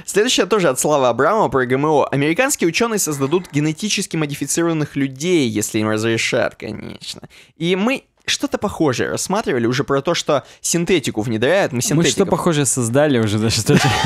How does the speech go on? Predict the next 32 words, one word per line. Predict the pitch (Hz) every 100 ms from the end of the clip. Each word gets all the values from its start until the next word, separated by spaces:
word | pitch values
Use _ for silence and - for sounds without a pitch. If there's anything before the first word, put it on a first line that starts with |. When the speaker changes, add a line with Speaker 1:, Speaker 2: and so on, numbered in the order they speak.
| 156 240
Speaker 1:
<laughs> | - - - -
Мы | 139 196
уже | 226 185
и | 202
есть | 180 147 -
что-то | 139 120
похожее, | 107 - 190 143
мы | 120
на | 120
самом | 139 120
деле |
синтетики. | 113 127 175 190 - - _ _ _ 170 147 -
Кто | - 143
играл | 123 131 117
в |
Mass | 117 -
Effect, | - 117 -
тот | 113 104
понимает. | 117 110 131 196 127 - _ _ _ _ _ -
И | 175 190 180 - _ _
мы | 160 165 254
рассматривали | 247 220 226 220 202
именно | - 208 202 196
как, | - 202 175 - 165
э, | 127 143 139
какую-то | 127 147 202 160
хрень | 139 214 240 302
типа | 147 131
пластмассы | 139 135 151 131 - 113
внедряют | 117 113 123 107
в | -
клетки. | 117 180 - 165